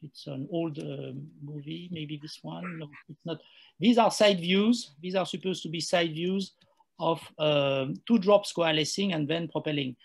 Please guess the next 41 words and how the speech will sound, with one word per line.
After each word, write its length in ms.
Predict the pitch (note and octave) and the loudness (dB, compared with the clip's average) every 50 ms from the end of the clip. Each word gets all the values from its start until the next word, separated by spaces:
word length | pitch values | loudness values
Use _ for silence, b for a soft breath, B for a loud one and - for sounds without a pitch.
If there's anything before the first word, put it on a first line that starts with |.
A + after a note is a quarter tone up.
| b b b b | b b b b
So 160 | - E3 D3 | -2 0 0
the, 220 | C#3 F3 G#3+ G3 D3+ | 0 -2 -6 -6 -4
this 180 | D3 - - B3+ | -4 -2 0 -2
is 100 | A#3 - | -2 -2
propulsion, 400 | - D#3 D3+ G#3 G3 A#3+ G3+ E3 | -4 -8 -6 -2 0 2 2 2
but 160 | E3 D#3+ - | 0 -2 -4
it's 140 | G3+ - - | -4 -2 0
a, 160 | G3 F#3+ - - C#3+ - B B B B | 0 0 -2 -4 -8 -10 B B B B
<laughs> 220 | B B B - | B B B -12
it's 160 | - - - | -8 -4 -2
a 80 | A3 G3+ | -2 -4
tiny 420 | - - - C4 B3 B3 A#3+ A#3 | -2 2 2 4 6 6 6 6
thing, 360 | A3+ - - C4+ A#3+ G3+ F#3 F3 | 4 4 2 2 2 2 0 -2
you 100 | F3+ F3 | -4 -2
know, 320 | F#3 G3 G3+ G3 G3 F#3 | 0 0 2 2 2 0
the 240 | F3 - - - - | 0 0 0 0 -2
energy 560 | - F3 G3 G#3 G#3+ G3+ F3 G#3 A#3 A3+ G#3 | -2 0 0 0 0 0 -2 0 0 0 0
is, 160 | F#3 E3 - F#3+ | -2 -4 -8 -10
is 260 | G3 F3 D#3 - - | -10 -10 -10 -8 -6
nearly 260 | E3+ F3+ G3 G3 F3+ | -4 -2 -2 -2 -2
nothing. 440 | E3+ F#3 G3 G3 - G3 F3+ E3 D3 | 0 0 -2 -2 -2 -6 -6 -4 -6
So, 280 | - - F3 F3 E3 - B B B B B _ - | -6 -4 -4 -6 -6 -8 B B B B B _ -4
uh, 480 | F3 F3 F2 F2 E2+ E2+ E2+ E2+ E2+ E2+ | -2 -2 0 0 0 0 0 -2 -2 -2
I, 280 | E2 D#2+ D#2+ E2 - - - - - - - - D3 | -2 -2 -2 -4 -6 -10 -12 -14 -14 -16 -14 -14 -14
I'm 140 | C#3 C#3 C#3+ | -12 -8 -6
not 140 | E3+ E3 - - | -8 -8 -8 -8
very 240 | - D#3+ D3+ D3 D3 | -6 -4 -2 -2 -2
optimistic 600 | D3 C#3+ - - E3 D3 C#3+ - - - G3 G3 | -2 -4 -4 -4 -4 -2 -4 -4 -4 -6 -6 -4
for 180 | - D3+ C#3 - _ - - | -4 -8 -8 -8 _ -4 2
propelling 440 | F#3 F#3 - F3+ F3 E3+ F3 E3 D#3 | 2 2 4 2 -2 -2 -2 -2 -2
objects 600 | D3+ C3+ B2 - E3+ F#3 G3+ - - - - - _ _ _ _ _ _ - | -4 -2 -2 0 0 0 0 -4 -8 -12 -12 -14 _ _ _ _ _ _ -10
with, 340 | E3+ E3+ D#3+ D#3+ D3 D3 D3 | -4 -2 0 0 -2 -2 -4
with, 260 | D3+ D#3 D3+ C#3+ C#3+ | -6 -4 -4 -4 -4
uh, 460 | D#3 D#3 D3+ - E3 - D3 C#3 C#3+ D3 C#3+ D3 | -6 -6 -4 -4 -6 -6 -8 -10 -12 -12 -10 -10
with, 180 | D3+ C#3+ C#3 C#3+ - _ _ _ _ _ _ _ _ _ _ _ _ - D3+ D3 - | -10 -10 -10 -14 -20 _ _ _ _ _ _ _ _ _ _ _ _ -20 -18 -16 -14
the, 100 | D3 - - | -14 -12 -8
the 80 | D3+ D#3 | -2 4
only 200 | F3 G#3+ A#3 A#3 | 6 8 8 8
thing 200 | A3 B3 A3 F#3+ | 8 6 4 4
they 80 | E3 D#3 | 4 2
propel 480 | - - D#3 D#3+ G#3 A3 A#3+ B3 A#3 | 2 0 -4 -2 0 0 2 2 0